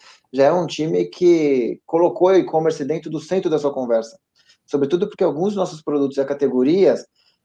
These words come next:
a, a escolha do produto, o conhecimento do nosso produto começa no digital. E tá claro pra, pra Mondelez de que hoje uma grande parte do search, eu acho que eu vi uma pesquisa que a maior parte do search já está dentro dos varejos online,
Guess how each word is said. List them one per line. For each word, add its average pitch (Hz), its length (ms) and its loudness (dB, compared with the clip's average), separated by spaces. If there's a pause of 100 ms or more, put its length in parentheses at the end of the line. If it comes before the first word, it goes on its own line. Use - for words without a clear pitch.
(180)
a, 135 400 -2
a 139 40 2
escolha 185 440 2
do 165 80 -2
produto, 135 340 -2
o - 40 -14
conhecimento 147 320 -6
do 185 60 -2
nosso 160 160 -4
produto 156 280 -8
começa 165 480 0
no 135 120 -4
digital. 113 440 -8 (600)
E 120 80 -8
tá 165 140 0
claro 185 460 0
pra, 120 600 -6 (200)
pra 131 160 -2
Mondelez 135 720 2
de 127 120 -4
que 143 540 2
hoje 131 540 4
uma 123 180 -2
grande 208 300 4
parte 147 260 -2
do 127 100 -4
search, 170 520 2
eu 117 160 -6
acho - 120 -14
que - 60 -14
eu 131 40 -4
vi 143 60 -8
uma 156 140 -8
pesquisa 151 300 -10
que 143 60 -10
a 139 40 -6
maior 147 140 0
parte 151 240 -4
do 135 80 -4
search 147 260 2
já 190 120 2
está 180 180 2
dentro 185 180 0
dos 196 140 -4
varejos 180 400 0
online, 120 320 -4